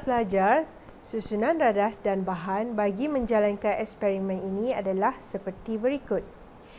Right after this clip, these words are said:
Bateri disambung kepada suis, suis disambung kepada ammeter secara sesiri, manakala voltmeter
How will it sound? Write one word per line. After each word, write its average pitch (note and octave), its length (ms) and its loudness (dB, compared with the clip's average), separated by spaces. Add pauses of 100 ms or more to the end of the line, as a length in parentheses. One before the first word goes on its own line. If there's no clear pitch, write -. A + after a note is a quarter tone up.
(320)
Bateri A3 560 2
disambung G3 800 0
kepada F#3+ 440 0
suis, - 680 0 (320)
suis E4 400 0
disambung G#3+ 720 0
kepada F#3+ 520 -2
ammeter C4 520 2
secara G#3+ 520 -2
sesiri, A3 680 -2 (320)
manakala A3+ 640 4
voltmeter A#3 800 4